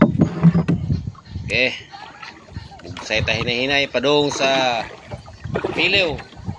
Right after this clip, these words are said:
Ah, Piliw raman na, di ta may uglaw, gana mas Piliw, siya bato raman. Atong makita ng akong amigo nga si Timio Amoy. Ana, masoko siya, mga idol.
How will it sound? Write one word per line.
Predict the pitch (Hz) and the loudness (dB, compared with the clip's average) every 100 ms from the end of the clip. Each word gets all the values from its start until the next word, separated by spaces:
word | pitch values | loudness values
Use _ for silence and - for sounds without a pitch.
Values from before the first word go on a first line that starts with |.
| - - - - 719 - - - 523 - - - - - - | -10 -4 -2 -2 -8 -16 -20 -20 -10 0 2 2 0 2 4
Ah, | - - - | 6 4 2
Piliw | 135 135 151 | 2 4 2
raman | 143 147 | 0 0
na, | 151 135 | 0 -2
di | 123 | -4
ta | - 139 | 0 2
may | 139 175 | 2 0
uglaw, | 143 139 139 | 2 2 2
gana | 127 135 | 0 -2
mas | 139 139 | 2 6
Piliw, | 143 143 139 120 | 8 6 6 2
siya | 123 | 2
bato | - 131 147 147 | 4 4 4 4
raman. | 143 139 - - - - - - - - - - - | 4 4 2 0 -2 4 6 6 4 2 -2 -4 0
Atong | - - - | 2 4 4
makita | - - 139 139 | 4 4 6 6
ng | 135 131 | 4 4
akong | 131 131 | 4 4
amigo | 127 135 139 143 | 2 4 4 2
nga | 135 | 2
si | 127 123 117 110 104 98 - | 0 2 2 2 2 0 0
Timio | 165 175 180 185 175 170 165 165 | 0 0 0 0 0 0 -2 -4
Amoy. | - 151 170 151 117 - - - - - - - - - - | -6 -4 0 0 -2 -4 -6 -4 -6 -8 -14 -8 -8 -8 -8
Ana, | 107 110 | -6 -6
masoko | 113 113 127 120 | -6 -2 -2 -2
siya, | 120 120 | -2 -2
mga | 120 117 | -2 -2
idol. | 120 127 | 0 -2